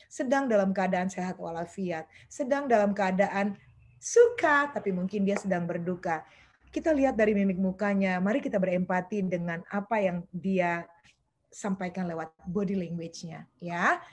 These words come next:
Audible and clarity adalah power dan juga artikulasi yang baik. Power ini disesuaikan, jangan Anda,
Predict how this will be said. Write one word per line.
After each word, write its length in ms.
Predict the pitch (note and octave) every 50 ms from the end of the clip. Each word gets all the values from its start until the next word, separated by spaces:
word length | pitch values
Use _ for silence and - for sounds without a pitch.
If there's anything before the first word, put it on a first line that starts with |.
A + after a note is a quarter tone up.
| - - - - - -
Audible 400 | B3+ C4 C4+ C4+ C#4+ C4+ F4 F#4
and 160 | E4+ C#4+ C4+ -
clarity 480 | - B3+ B3 A#3+ A#3+ - - D4 D4+
adalah 560 | C#4 A3+ G#3 F#3+ G3 F#3+ F#3+ F#3+ F#3+ F#3+ F#3+
power 480 | - - - G#3 G#3 G#3 G#3+ A#3+ C4 C#4
dan 160 | A3+ G#3+ G3
juga 480 | F#3 F#3 F#3 E3+ - G3+ G3+ G3+ G3+ - - - -
artikulasi 640 | - G3 G3 B3+ G#3 - G3+ F#3+ F#3 F3+ - G3+ F#3+
yang 80 | F#3
baik. 320 | F#3 F3 E3+ E3 E3 E3 - - _ _ - - _ _ _ _ _ _ _ _ _ _ _ _ _ -
Power 240 | A#3+ C4 C4 C4+ C4+
ini 160 | C#4+ C#4+ D#4
disesuaikan, 800 | C#4+ D4 C#4+ C4+ A#3+ - - - A#3 A3+ A3 A3 A#3 A#3 A#3+ A#3 - - - - - - - - - -
jangan 320 | G3 C#4+ C#4+ D4+ E4 D#4
Anda, 400 | D4 C#4+ C#4+ D4+ D#4 D#4 D4+